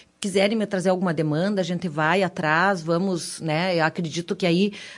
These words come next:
ah, é uma pauta que não é só minha, não é da vereadora Charize, mas eu acredito que de todos os vereadores da Câmara, né,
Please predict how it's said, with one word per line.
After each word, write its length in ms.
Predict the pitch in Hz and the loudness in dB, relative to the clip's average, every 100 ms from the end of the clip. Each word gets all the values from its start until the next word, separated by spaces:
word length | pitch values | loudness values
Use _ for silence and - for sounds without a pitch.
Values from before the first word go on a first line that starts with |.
| - | -4
ah, 320 | 156 151 156 | -2 0 2
é 120 | 180 | 4
uma 240 | 175 190 185 | 4 4 2
pauta 480 | 185 175 196 214 202 | 4 4 4 2 -2
que 240 | - 185 | 0 2
não 240 | 180 175 170 | 4 2 2
é 100 | 180 | 0
só 260 | - 190 | 2 4
minha, 460 | 190 175 180 247 233 | 4 4 4 4 4
não 240 | 175 156 | 2 2
é 380 | 151 165 196 143 - | 2 2 2 -2 -6
da 300 | 151 151 196 | 0 4 4
vereadora 480 | 208 170 160 165 | 2 0 2 0
Charize, 460 | 170 156 151 180 220 | 0 -2 -2 -2 0
mas 180 | 180 165 | 0 0
eu 80 | 165 | 0
acredito 480 | 165 160 156 160 | 0 -4 -6 -6
que 80 | 190 | -6
de 140 | 165 165 | -4 -2
todos 340 | 165 196 220 | 0 0 -2
os 80 | 185 | -2
vereadores 580 | 165 156 143 151 196 180 | -2 0 0 -2 -2 -4
da 120 | 147 | -4
Câmara, 420 | - 156 233 202 | -4 -4 -2 -2
né, 180 | 165 | -2